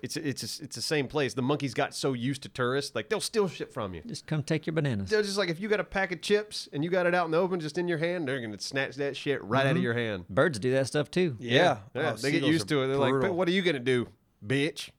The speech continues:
Speaker 1: My damn bag of chips."
Speaker 3: Thanks to our sponsor, Rocket Money.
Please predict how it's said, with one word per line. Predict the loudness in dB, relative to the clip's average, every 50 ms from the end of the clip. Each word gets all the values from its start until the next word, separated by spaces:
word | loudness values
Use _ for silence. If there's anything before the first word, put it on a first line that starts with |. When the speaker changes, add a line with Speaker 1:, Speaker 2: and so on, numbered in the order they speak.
| _ _ _ _ _ _ _ _ _ -6
Speaker 1:
My | -6 -4 -2 -2 -2 0 0
damn | 0 0 -2 -2 -4 -8 -12 _ -4
bag | -2 -2 -2 -2 -6
of | -10 -12 -10
chips." | -6 -4 -4 -4 -6 -8 -14 -20 -20 _ _ _ _ _ _ _ _ _ 6 6 6 4 _ _ _ _ _ _ _ _
Speaker 3:
Thanks | 0 2 4 4 2 0 -4 -2
to | 0 2 4
our | 4 2
sponsor, | 2 0 -4 -2 0 0 0 -2 -4 -6
Rocket | -4 -4 -4 -4 -4 -4 -6 -8 -8 -6
Money. | -4 -4 -4 -6 -8 -14